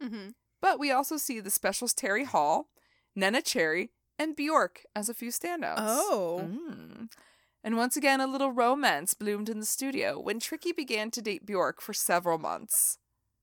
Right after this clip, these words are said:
Speaker 1: I can only imagine how that courtship went.
Speaker 2: Well, in the end, he wasn't in a good place to be in a relationship, and even Bjork called him out on that.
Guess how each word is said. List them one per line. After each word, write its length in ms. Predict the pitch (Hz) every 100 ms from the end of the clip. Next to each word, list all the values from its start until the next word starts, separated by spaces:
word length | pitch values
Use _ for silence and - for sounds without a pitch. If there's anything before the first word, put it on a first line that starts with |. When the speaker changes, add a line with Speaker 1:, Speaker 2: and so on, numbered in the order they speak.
| _ _ -
Speaker 1:
I 200 | 233 247
can 280 | - - 277 -
only 460 | 202 208 208 214 208
imagine 640 | 202 185 170 180 175 180 180
how 240 | 170 190
that 240 | 170 165
courtship 560 | - 185 - - 185 -
went. 460 | 185 170 196 - - _ _ _ -
Speaker 2:
Well, 340 | 349 349 339 -
in 140 | 381
the 180 | 415 440
end, 280 | 294 285 262
he 280 | - 277 269
wasn't 400 | 226 269 285 285
in 120 | 269
a 60 | 247
good 280 | 208 208
place 260 | - 185 -
to 100 | -
be 160 | 175 180
in 80 | 175
a 20 |
relationship, 720 | 151 156 - 170 - 170 - -
and 120 | 185
even 340 | - 233 254 240
Bjork 300 | 196 160 -
called 240 | - 160
him 80 | 135
out 180 | 92 87
on 140 | 80 104
that. 280 | 110 -